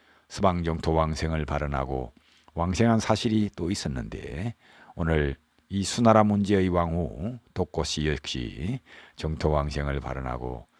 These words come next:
서방정토 극락세계의 왕생함은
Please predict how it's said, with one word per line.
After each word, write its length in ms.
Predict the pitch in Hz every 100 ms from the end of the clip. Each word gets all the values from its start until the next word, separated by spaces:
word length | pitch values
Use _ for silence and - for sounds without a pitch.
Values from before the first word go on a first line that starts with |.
| _ _ _
서방정토 640 | - 117 110 110 107 101 107
극락세계의 600 | - 135 127 - 117 107
왕생함은 1040 | 98 98 101 85 80 64 - 58 76 143